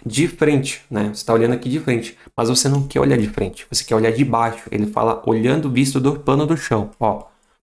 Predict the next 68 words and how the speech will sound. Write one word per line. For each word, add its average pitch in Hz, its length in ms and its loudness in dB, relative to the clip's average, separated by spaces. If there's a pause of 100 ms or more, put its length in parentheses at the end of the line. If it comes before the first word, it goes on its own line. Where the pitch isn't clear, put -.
Plano 120 200 4
do 143 100 2
chão, 117 480 0
ou 110 100 -2
seja, 113 240 2
olhando 113 200 4
de 135 60 2
baixo. 113 400 -2 (300)
Então, 143 160 2
o 135 40 0
que 143 120 -2
você 143 220 0
faz? - 560 -4 (300)
Você - 80 2
pode 160 240 -2
fazer 160 180 -2
isso 156 100 0
aqui 156 200 -2
lá 156 100 0
na 156 60 0
hora 156 100 2
da 156 80 2
prova, 147 500 -2
tá? 113 320 -6
Você - 140 -20
pode 120 160 2
fazer 123 160 0
isso 127 140 -4
aqui, 131 200 -2
daí 113 140 4
você 113 180 0
vai 131 100 0
ver, 139 160 0
ah, 135 300 0 (240)
ele 113 120 2
tá 113 120 -2
se - 160 -2
movimentando, 139 760 2
o - 260 -12
que - 60 -20
que - 80 -6
tá 127 40 2
acontecendo? 135 320 0
Ela 113 120 2
tá 127 100 0
se 123 140 -4
movimentando 135 440 0
em 160 120 0
linha, 156 400 0
ela 107 100 -2
tá 110 120 -6
fazendo 120 300 -2
só. 123 380 -2 (200)
Então, 120 200 2
se - 100 0
ela 160 120 4
só 160 80 0
tá 160 100 0
fazendo 107 280 2
uma 104 120 4
linha, 120 400 4
o - 20 -20
que - 120 0
aconteceria? 127 520 2
Seria 113 540 0
a 120 40 0
alternativa 110 800 -2
B, 113 400 0